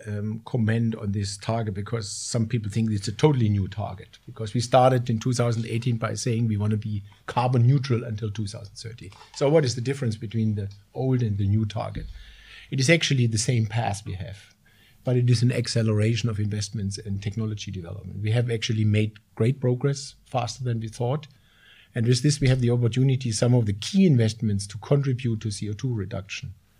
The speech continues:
to pos-, uh, to actually accelerate them, which were planned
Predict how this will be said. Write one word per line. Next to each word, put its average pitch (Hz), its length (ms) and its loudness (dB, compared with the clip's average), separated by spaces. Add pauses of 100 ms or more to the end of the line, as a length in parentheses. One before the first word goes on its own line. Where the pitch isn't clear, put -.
(180)
to 123 80 -2
pos-, - 280 -2
uh, - 160 -6
to 127 140 4
actually 113 440 0 (280)
accelerate 107 600 2
them, 98 260 -6 (300)
which 120 200 -2
were 117 120 2
planned 110 400 2